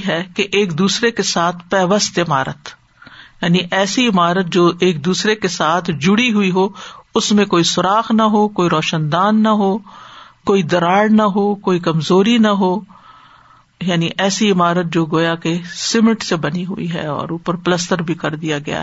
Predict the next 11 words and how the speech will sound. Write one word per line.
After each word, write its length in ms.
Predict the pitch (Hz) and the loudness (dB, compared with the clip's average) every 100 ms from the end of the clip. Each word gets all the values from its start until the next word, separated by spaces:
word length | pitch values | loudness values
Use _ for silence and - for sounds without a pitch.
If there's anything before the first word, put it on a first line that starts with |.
| - | -6
ہے 60 | |
اور 180 | - - | -8 -8
اوپر 320 | - 170 - - _ _ _ - | -8 -10 -12 -12 _ _ _ -2
پینٹ 280 | 185 175 175 | 0 0 -2
بھی 100 | 151 | -4
کر 200 | 143 147 | -4 -6
دیا 240 | 160 147 | -6 -8
گیا 260 | 151 143 180 | -8 -10 -10
ہے، 60 | - - - - - - _ _ | -14 -20 -20 -20 -20 -20 _ _
بالکل 800 | 185 233 247 202 175 160 - 220 | -2 2 4 4 2 0 0 0
ہموار 560 | 175 180 160 160 160 | 2 0 0 0 0